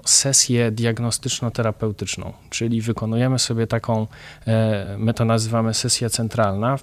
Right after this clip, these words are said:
przez której, e, pracujemy sobie z przednią i z tylną, e, częścią ciała, e,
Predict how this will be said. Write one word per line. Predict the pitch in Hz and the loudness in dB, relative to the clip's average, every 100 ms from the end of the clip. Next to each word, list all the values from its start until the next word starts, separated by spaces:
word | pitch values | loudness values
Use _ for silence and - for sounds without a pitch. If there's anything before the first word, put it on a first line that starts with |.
| - | -6
przez | - 113 | -4 -2
której, | - - 127 123 120 120 - - - - | -4 -2 2 4 4 2 -2 -16 -18 -4
e, | 110 107 104 | 0 0 2
pracujemy | - 110 - 117 123 131 127 | 4 4 2 2 2 4 4
sobie | - 117 117 117 113 | 2 2 2 2 4
z | - | 2
przednią | - - - 139 139 123 110 | 2 2 4 4 4 2 2
i | 110 | 0
z | - | 0
tylną, | 143 139 123 113 107 185 - | 0 2 2 2 -2 -6 -6
e, | 113 110 107 107 - | 0 0 0 -2 -2
częścią | 123 123 - 117 | -2 -2 -2 -4
ciała, | - 110 104 131 175 - - - - - _ | -2 -2 0 2 0 -4 -20 -20 -20 -20 _
e, | 117 113 117 117 117 | 2 4 6 4 4